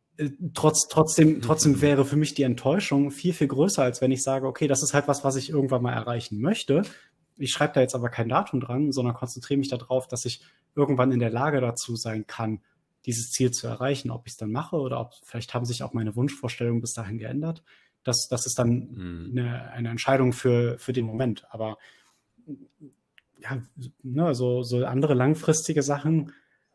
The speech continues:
Speaker 1: weiß ich nicht. Will ich mal ein Haus haben? Weiß ich nicht. Aber kann ich mich in die Lage bringen, irgendwann mal ein Haus haben zu können? Ja.
Speaker 2: Genau, ich finde halt auch, so langfristige Ziele sorgen halt, sorgen halt bei mir zumindest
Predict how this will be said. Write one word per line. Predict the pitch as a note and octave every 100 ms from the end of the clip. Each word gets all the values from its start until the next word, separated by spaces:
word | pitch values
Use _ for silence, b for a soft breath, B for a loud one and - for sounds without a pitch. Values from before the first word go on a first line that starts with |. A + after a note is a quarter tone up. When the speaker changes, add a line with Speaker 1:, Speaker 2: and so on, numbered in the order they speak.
| _
Speaker 1:
weiß | E3 D3
ich | A#2
nicht. | A2+ - - -
Will | B2
ich | C#3 C3+
mal |
ein | A#2+ G#2
Haus | D#3 D#3
haben? | A#2 A#2+ B2+ -
Weiß | D#3 -
ich | G#2
nicht. | A2+ - -
Aber | A2+
kann | - C3
ich | B2+
mich | B2 C3+
in |
die | A#2
Lage | G#2+ B2+ D3
bringen, | C#3+ C#3+
irgendwann | C3+ C3+
mal | A#2
ein | A2 A#2
Haus | C3+ B2+
haben | B2 A#2
zu | A#2+
können? | - F3 D#3+
Ja. | G#2 - _ _ _ _ _ _ _ _ _ _ _ _ _ _ B B B B _
Speaker 2:
Genau, | G2+ G#2 A2
ich | G#2
finde | B2 A#2+
halt | -
auch, | A2
so | A2 G2
langfristige | G2+ G#2+ - A2+ - G#2 G2
Ziele | - G#2 G2+ G#2 G#2
sorgen | G2 F#2+ G#2 G2
halt, | G2 -
sorgen | F#2 F2+ G2 G#2
halt | G2 -
bei | F#2+
mir | F2+ G2 C3
zumindest | - A2+ A2+ A2+ A2+